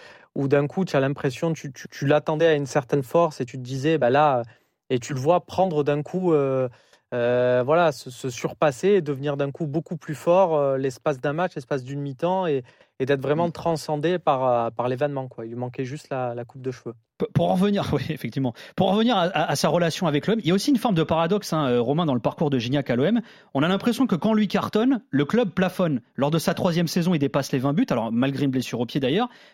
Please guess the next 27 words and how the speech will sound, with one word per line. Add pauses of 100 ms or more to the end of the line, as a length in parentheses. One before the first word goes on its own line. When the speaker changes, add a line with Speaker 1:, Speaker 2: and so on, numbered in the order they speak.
Speaker 2:
mais
le
club
termine
pas
européen, (260)
euh,
Bob
va
sauter,
euh,
également. (200)
Il
y
a,
il
y
a
toujours
cette
espèce
de
frustration,
finalement,
on
a
l'impression.